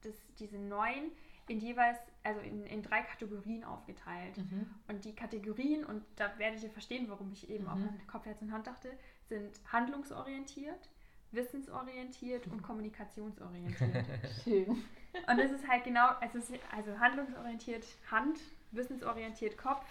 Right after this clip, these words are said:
Speaker 1: und
Speaker 2: Mhm.
Speaker 1: kommunikationsorientiert ist definitiv halt Herz, weil zum einen, also das sind halt handlungsorientiert der Perfektionist, Umsetzer und Macher. Ganz klar der
Speaker 2: Mhm.
Speaker 1: Macher, so da ist mir sofort ins Gesicht gesprungen.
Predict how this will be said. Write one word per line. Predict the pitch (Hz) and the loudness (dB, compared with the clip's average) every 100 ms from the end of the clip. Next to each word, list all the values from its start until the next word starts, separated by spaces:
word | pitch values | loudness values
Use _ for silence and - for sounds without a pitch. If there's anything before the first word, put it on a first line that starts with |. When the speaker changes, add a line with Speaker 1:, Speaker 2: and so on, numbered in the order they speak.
| - - | -8 -2
Speaker 1:
und | 190 214 | 0 0
Speaker 2:
Mhm. | 208 | 0
Speaker 1:
kommunikationsorientiert | 214 214 226 214 240 240 - 226 220 220 220 214 | 0 -2 -4 -6 -4 -4 -2 -4 -2 -6 -4 -4
ist | - - | -4 -10
definitiv | 220 214 202 202 214 208 | -6 -4 -6 -6 -10 -8
halt | 208 190 190 | -8 -8 -4
Herz, | 214 208 208 - - - - | 0 2 0 -8 -18 -18 -4
weil | 202 202 - | 0 0 -2
zum | - 214 | -8 2
einen, | - 220 226 - | 6 6 4 -2
also | 208 202 - - - - - | -2 -4 -14 -20 -20 -20 -14
das | - 214 | -10 -4
sind | 226 | 0
halt | 214 202 208 | 2 0 0
handlungsorientiert | 240 247 247 - 220 214 214 | 0 0 -2 -6 -6 -4 -4
der | 190 | -4
Perfektionist, | 208 208 202 214 226 254 - | -8 -10 -8 -6 -6 -6 -6
Umsetzer | 220 214 202 - | -6 -8 -8 -8
und | 190 | -2
Macher. | 190 254 - 285 302 - - - - | 4 4 4 2 2 -4 -20 -20 -10
Ganz | - 208 - | -6 -6 -4
klar | 196 | -2
der | 196 | 0
Speaker 2:
Mhm. | 190 | 2
Speaker 1:
Macher, | 220 226 226 226 - | 2 0 -4 -4 -8
so | 220 | -8
da | 208 196 | -6 -6
ist | 208 - | -8 -8
mir | 208 202 - | -10 -10 -14
sofort | 208 208 202 | -12 -10 -10
ins | 202 | -10
Gesicht | 214 214 | -12 -12
gesprungen. | 240 - 226 | -12 -10 -10